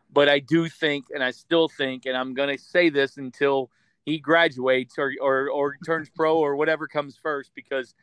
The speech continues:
Caleb Chandler is as good of a guard as we've seen at the University of Louisville in my time of being around the program. Um, he is a legitimate candidate for a first team All-American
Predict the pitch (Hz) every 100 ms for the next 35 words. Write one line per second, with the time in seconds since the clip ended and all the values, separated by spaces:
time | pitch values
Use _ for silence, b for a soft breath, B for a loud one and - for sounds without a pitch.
0 | _ _ _ _ _ - 175 190 185 151
1 | 175 165 165 160 151 143 127 131 - 151
2 | 165 147 131 135 135 131 123 123 _ _
3 | _ _ - 147 135 113 151 156 135 -
4 | - 156 147 135 127 143 139 131 127 -
5 | 123 110 123 127 123 117 123 127 123 123
6 | 127 127 131 127 120 123 110 131 123 120
7 | 120 120 113 127 123 113 113 107 104 _
8 | _ _ - 127 123 120 127 _ - 165
9 | 170 156 165 180 165 165 160 156 147 120
10 | 147 165 170 - - 165 156 139 127 131
11 | _ _ _ _ _ 160 156 143 - 156
12 | 156 151 - - 165 151 131 151 147 143
13 | 143 139 127